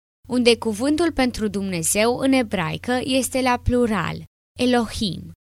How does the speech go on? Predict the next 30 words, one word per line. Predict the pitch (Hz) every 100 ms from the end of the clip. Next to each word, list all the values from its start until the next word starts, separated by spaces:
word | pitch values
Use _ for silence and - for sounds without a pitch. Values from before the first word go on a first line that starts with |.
| _ _ -
Vedem | 247 226 302 349
de |
asemenea | 339 - 330 311 277 226
acest | - 254 -
lucru | 220 226 262
în | 277 247
folosirea | 240 247 233 - 285 285
cuvintelor | 277 226 226 233 233 208 196 190
noi | 180 180 175 175 254 -
și | - -
noastră, | 254 277 208 170 - - - -
în | 202
Geneza, | 196 196 196 220
capitolul | 233 214 214 220 208 202
întâi, | 190 170 160 185 202
cu | 214
versetul | 202 175 - 165 175
douăzeci | 170 175 165 175
și | - 185
șase. | - 190 156 - - - _ _ _ _ -
Lumina | 214 226 254 311
este | 320 285 254
focalizată | 220 240 240 220 196 214 208 202
și | - 247
mai | 269 294
clar | - 202 180 196
la | 233 226
botezul | 202 196 247 269 294 311
lui | 269
Isus, | 208 - 185 196 -